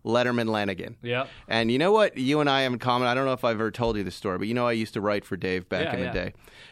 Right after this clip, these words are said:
Speaker 1: And, um, a few years in, we decided to do a charity go-kart race. And, uh, I pitched it to Dave, and he was like, "What do you mean?" He goes, "We're racing?" I'm like, "Yeah, we're gonna race these go-karts."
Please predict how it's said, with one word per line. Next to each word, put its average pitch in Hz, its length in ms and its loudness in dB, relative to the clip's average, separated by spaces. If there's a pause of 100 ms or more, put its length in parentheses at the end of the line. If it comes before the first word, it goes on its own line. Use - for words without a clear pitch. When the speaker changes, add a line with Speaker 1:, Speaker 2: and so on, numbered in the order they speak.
Speaker 1:
And, 95 300 -2
um, 92 540 -2
a 95 60 -6
few 139 200 -2
years 123 280 0
in, 117 240 0
we 107 100 0
decided 104 440 0
to 98 60 -4
do 104 180 0
a 95 40 -2
charity 104 460 0
go-kart 98 500 -2
race. - 640 -6
And, 90 340 -4
uh, 95 220 -2
I 92 100 -4
pitched - 300 -4
it 98 80 -14
to 95 100 -4
Dave, 95 340 0
and 92 60 -4
he 92 80 -2
was 87 80 -8
like, 95 160 -4
"What 104 100 0
do 98 60 0
you 90 60 -2
mean?" 107 200 -2
He - 100 -10
goes, - 140 -8
"We're 90 140 -6
racing?" 107 420 -4
I'm 98 120 -4
like, 110 180 -6
"Yeah, 131 200 -2
we're 104 140 -2
gonna 98 200 -4
race 110 260 0
these - 220 -6
go-karts." - 720 -4